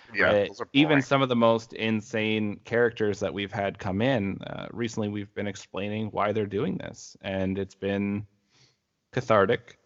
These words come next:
Speaker 2: as a D M to get that out there. <laughs> And, uh,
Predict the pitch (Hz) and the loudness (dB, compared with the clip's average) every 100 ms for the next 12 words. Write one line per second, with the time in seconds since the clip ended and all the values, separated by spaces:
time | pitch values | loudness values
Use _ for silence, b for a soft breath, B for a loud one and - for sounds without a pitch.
0 | _ - 113 107 101 101 90 101 - - | _ -2 0 0 2 2 4 2 -4 0
1 | 143 110 - 101 - 90 87 90 - 98 | 0 0 0 0 2 0 2 -2 -2 -2
2 | 135 _ b b 123 - 170 127 135 117 | -2 _ b b -6 0 2 6 6 6
3 | 104 95 85 73 | 4 2 2 -2